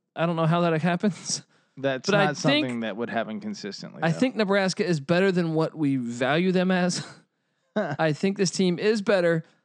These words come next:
Speaker 1: I think they're, they're gonna run away. Il-, Illinois has ten guys out with covid, including their starting quarterback. Now, that happened last week, and Illinois won.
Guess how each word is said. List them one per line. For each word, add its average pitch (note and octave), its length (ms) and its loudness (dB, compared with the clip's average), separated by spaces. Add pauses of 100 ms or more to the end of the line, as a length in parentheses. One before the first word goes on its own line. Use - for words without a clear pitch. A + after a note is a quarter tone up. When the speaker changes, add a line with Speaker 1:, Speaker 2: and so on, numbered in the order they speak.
(220)
Speaker 1:
I D3+ 100 -2
think F3+ 220 -2
they're, E3+ 420 0
they're D#3 280 0
gonna E3+ 300 0
run D3+ 460 0
away. F3 240 0
Il-, F#3 140 0
Illinois A3+ 380 0
has G3+ 220 2
ten A3 220 0
guys G#3 220 2
out G#3 120 2
with F#3 100 -2
covid, A#3 240 2
including F#3 300 0
their F#3 100 2
starting F#3 260 0
quarterback. D#3+ 500 0
Now, C3+ 140 -2
that E3 140 2
happened F#3 280 0
last B3 280 0
week, G#3 180 2
and G#3 80 0
Illinois A#3+ 360 2
won. A#3+ 400 0